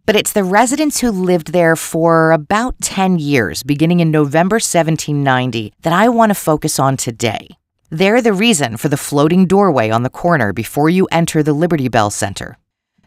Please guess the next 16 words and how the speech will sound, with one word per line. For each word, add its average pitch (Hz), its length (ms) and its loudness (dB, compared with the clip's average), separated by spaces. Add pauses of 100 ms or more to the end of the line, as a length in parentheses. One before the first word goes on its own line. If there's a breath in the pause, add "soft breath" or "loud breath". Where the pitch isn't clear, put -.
George 156 500 2
and 208 120 4
Martha 151 320 2
Washington, 135 680 -2 (460)
and 156 140 2
a 156 40 4
young 156 500 2
enslaved 156 560 0
woman 123 540 -2
named 135 340 -2 (100)
Ona 139 240 2
Marie 131 380 0
Judge, - 560 -4 (400)
better 131 220 2
known 117 240 0
as 117 120 -6